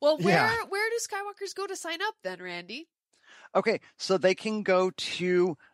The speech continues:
Speaker 2: storiesofthemagic dot com slash cruise quote, and that'll take you to the page where you can get a quote. You click the orange Book Now button, and you can do that. Or if you don't wanna go through all of that, or you think, "I really just have a couple questions," or something like that,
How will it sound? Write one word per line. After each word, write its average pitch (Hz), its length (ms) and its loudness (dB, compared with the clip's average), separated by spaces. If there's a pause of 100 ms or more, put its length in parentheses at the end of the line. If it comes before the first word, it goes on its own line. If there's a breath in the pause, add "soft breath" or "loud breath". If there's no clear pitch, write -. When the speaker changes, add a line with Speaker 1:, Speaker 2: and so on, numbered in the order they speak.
Speaker 2:
storiesofthemagic 175 1080 2
dot 160 200 4
com 147 320 0
slash 139 400 0
cruise 208 560 -2
quote, - 580 -2 (440 soft breath)
and 139 180 2
that'll 147 260 6
take - 320 -4
you 165 100 -6
to - 140 -10
the 139 80 -4
page 147 340 -2
where 143 100 0
you 131 80 -2
can 139 160 0
get 147 120 4
a 151 40 -2
quote. 135 240 2
You 131 80 -4
click - 260 2
the 127 120 4
orange 139 380 2
Book 156 220 0
Now 127 220 4
button, 120 420 2 (240 soft breath)
and 131 180 -2
you 135 60 0
can 135 220 0
do 135 160 2
that. 123 260 2 (560 loud breath)
Or 175 520 6 (180)
if 170 160 -2
you 190 40 4
don't 190 140 4
wanna 175 160 4
go 156 180 2
through 160 280 -2
all 143 160 4
of 139 80 -2
that, 147 280 4
or 123 80 -12
you 123 120 -6
think, 143 200 -4
"I 117 60 -2
really 170 220 0
just - 160 -8
have 135 160 0
a - 20 -6
couple - 240 -10
questions," 147 720 0
or 131 40 -12
something 131 320 -2
like 127 220 2
that, 131 220 4